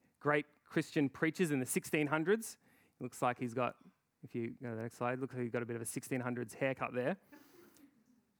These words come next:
He's one of the great Christian preachers of the sixteen hundreds. He said this about meditating on God's word. And I found this so helpful and challenging, <laughs> I have to say. He says this, "Reading brings a truth into our head.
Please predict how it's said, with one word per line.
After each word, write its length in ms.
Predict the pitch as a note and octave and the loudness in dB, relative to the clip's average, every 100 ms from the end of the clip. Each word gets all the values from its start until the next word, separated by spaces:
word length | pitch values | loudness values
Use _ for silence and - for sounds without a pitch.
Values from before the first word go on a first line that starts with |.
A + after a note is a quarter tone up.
| _ - | _ 0
He's 140 | C#3 | 4
one 80 | F#3 | 4
of 40 | |
the 40 | F3 | 6
great 200 | G#3 G#3+ | 4 4
Christian 300 | A#3+ - F3+ | 2 4 2
preachers 240 | E3+ D#3+ | 2 2
of 80 | D3 | 2
the 40 | |
sixteen 280 | F#3 - D#3+ | 0 4 4
hundreds. 240 | D3+ C#3 | 4 2
He 60 | D3+ | -2
said 240 | - A#3 | -2 2
this 180 | G3+ G#3 | 2 2
about 240 | F#3+ D3+ C#3+ | 4 2 4
meditating 840 | C#3+ E3 F#3 - D#3+ D#3 D3+ C#3+ | 4 4 4 2 2 4 2 0
on 400 | C#3+ C#3 C3+ B2+ A#2 _ _ _ - | 0 2 2 0 -4 _ _ _ -6
God's 540 | C3 C3+ C3+ B2 A2+ - - | 0 2 2 -2 -8 -14 -6
word. 480 | A#2+ C3 B2+ G#2+ - _ _ _ _ _ _ _ _ _ _ - - | 0 2 2 -2 -10 _ _ _ _ _ _ _ _ _ _ -10 -4
And 80 | C3 | 0
I 40 | |
found 200 | F3+ F3+ | 2 4
this 140 | D#3+ | 2
so 160 | - D#3+ | 4 6
helpful 300 | D#3 C3+ C3 | 4 2 0
and 180 | D3+ E3+ | 2 2
challenging, 440 | F3+ F3 D#3 B2+ | 4 4 2 0
<laughs> 20 | |
I 40 | B2+ | 4
have 160 | F#3 | 4
to 120 | - E3 | 4 4
say. 320 | F3 D3 - G3 B3+ - - - - | 6 4 2 -6 -8 -12 -16 -10 2
He 120 | E3+ | 6
says 260 | G3 G3 E3 | 8 6 8
this, 440 | G3+ C#3 - - _ _ _ _ _ _ _ - | 8 6 0 -16 _ _ _ _ _ _ _ -6
"Reading 720 | D3 F3+ C#4 D4+ F#3+ C#3+ C#3+ | 2 6 10 10 8 6 4
brings 280 | E3+ E3 | 4 6
a 80 | D#3+ | 4
truth 520 | - - F#3+ G#3+ G#3 | 2 0 4 4 2
into 320 | F#3 F3 F3 F3+ | 2 2 4 6
our 180 | E3+ | 6
head. 460 | D3 C#3 G2+ A#2 | 4 0 -2 -6